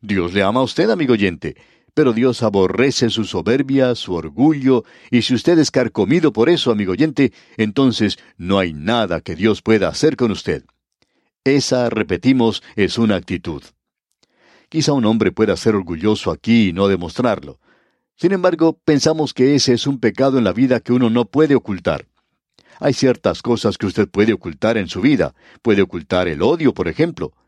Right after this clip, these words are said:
Usted puede ocultar la lascivia. Pero el orgullo no se puede ocultar por mucho tiempo. Va a manifestarse como un gran cáncer, porque esto tiene mucha fuerza, tiene mucho empuje en un hombre.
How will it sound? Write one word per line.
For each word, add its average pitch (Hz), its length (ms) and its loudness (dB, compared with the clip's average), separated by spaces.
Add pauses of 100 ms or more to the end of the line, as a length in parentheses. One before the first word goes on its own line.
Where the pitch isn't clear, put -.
(320)
Usted 110 260 0
puede 107 220 2
ocultar 98 420 -2
la 95 140 0
lascivia. 170 600 0 (580)
Pero 123 200 2
el 127 60 6
orgullo 135 480 2
no 131 220 0
se 120 140 -2
puede 127 260 2
ocultar 107 500 -2
por 101 160 -4
mucho 110 240 -2
tiempo. 135 420 -6 (600)
Va 170 160 2
a 165 40 2
manifestarse 135 880 0
como 110 220 0
un 110 140 -2
gran 156 320 0
cáncer, 151 540 0
porque 104 260 -2
esto 107 200 -2
tiene 131 180 2
mucha 131 260 2
fuerza, 185 440 0 (200)
tiene 139 220 2
mucho 170 300 0
empuje 175 460 2
en 113 80 4
un 104 120 2
hombre. 78 320 -4